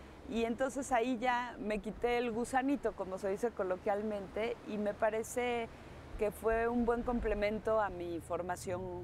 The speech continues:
jurídica y al tema de elecciones, campañas, en fin. Eh, me apasiona la educación cívica, eh, los valores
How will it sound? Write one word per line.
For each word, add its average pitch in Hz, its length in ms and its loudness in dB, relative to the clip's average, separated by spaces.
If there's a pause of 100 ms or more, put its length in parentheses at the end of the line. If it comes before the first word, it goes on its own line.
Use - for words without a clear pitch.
(140)
jurídica 202 580 0
y 175 80 -2
al 170 140 2
tema 180 380 0
de 170 80 0
elecciones, 165 640 0
campañas, 156 760 -4
en 151 140 -10
fin. 139 140 -4 (960)
Eh, 180 440 0 (280)
me 220 100 4
apasiona 233 880 2
la 202 340 2
educación 175 540 0
cívica, 226 520 2 (920)
eh, 165 500 2
los 160 320 2
valores 170 920 2